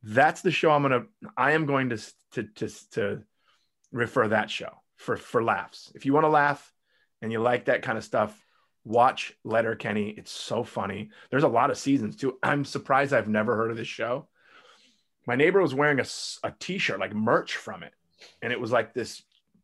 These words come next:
guy on the shirt, and it said "Pitter Patter," 'cause that's one of the things that they say in the show. I'm like, "What is that?" And the guy goes, "Letterkenny, Pitter Patter." I go, "What, what is that?" They're like, "Oh shit, you gotta watch it." And it did not disappoint. It's so funny.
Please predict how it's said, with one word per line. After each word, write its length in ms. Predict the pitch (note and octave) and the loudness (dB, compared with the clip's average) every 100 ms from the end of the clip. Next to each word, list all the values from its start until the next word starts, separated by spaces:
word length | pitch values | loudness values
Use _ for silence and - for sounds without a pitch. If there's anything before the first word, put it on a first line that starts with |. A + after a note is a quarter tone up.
| - | -2
guy 420 | C3 D3+ A#2+ A2 | 4 4 4 0
on 120 | G#2+ | -4
the 80 | A2 | -4
shirt, 420 | - - D3 A2+ | -4 2 4 4
and 100 | A#2 | -2
it 80 | A#2 | -6
said 220 | - A#2+ - _ | -2 -4 -4 _
"Pitter 180 | C3 B2+ | 0 2
Patter," 440 | A#2+ B2 C#3+ E3+ - - - | 2 4 4 0 -6 -20 -6
'cause 120 | B2 | 0
that's 200 | C3 - | 0 2
one 100 | B2 | -2
of 60 | |
the 80 | A#2+ | -2
things 220 | G#2+ A#2+ | -4 -6
that 120 | A2+ A2 | -6 -6
they 100 | G#2+ | -6
say 180 | B2 | -4
in 100 | A2 | -4
the 60 | G#2 | -4
show. 400 | - G#2+ B2+ C#3+ _ _ _ _ _ _ _ _ _ _ _ - | -4 -2 -2 -4 _ _ _ _ _ _ _ _ _ _ _ -8
I'm 80 | B2 | -6
like, 100 | A#2 | 0
"What 120 | C#3+ | 0
is 80 | - | -2
that?" 320 | C3 C3 - _ _ _ _ _ _ _ | -6 -10 -14 _ _ _ _ _ _ _
And 80 | B2 | -4
the 40 | B2+ | 0
guy 100 | B2+ | 2
goes, 240 | A#2+ G#2+ B2+ | 2 -2 2
"Letterkenny, 560 | F#3 G#3 - G#2+ G#2+ _ | 2 2 -4 -14 -18 _
Pitter 120 | D#3+ | -4
Patter." 300 | F#3+ E3 A2 | -2 -2 -2
I 60 | A#2+ | -8
go, 80 | A#2+ | -6
"What, 180 | C3 | -6
what 80 | - | -6
is 60 | C3 | -4
that?" 220 | D3+ - | -4 -4
They're 80 | A#2+ | -4
like, 160 | A2 - _ _ _ - | -4 -6 _ _ _ 2
"Oh 200 | A3 A3 | 4 2
shit, 220 | A3 F#3 | -2 -2
you 60 | |
gotta 160 | E3 E3 | 2 2
watch 260 | F3+ D3+ G2+ | 2 -2 -6
it." 160 | E2+ _ _ _ _ _ _ _ | -14 _ _ _ _ _ _ _
And 240 | A2 A2 G#2+ | -8 -4 -2
it 220 | B2 - A2 _ _ | -2 -4 -10 _ _
did 200 | C3 B2+ | -4 -2
not 400 | B2+ A#2+ A#2+ - _ _ _ - | 0 0 0 -4 _ _ _ -12
disappoint. 560 | C3 - G#2+ A#2+ G#2 - | -10 -8 -10 -10 -12 -14
It's 120 | G#2+ | -20
so 220 | - A#2+ A2 | -6 -4 -4
funny. 340 | - G#2 G#2 | -4 -6 -8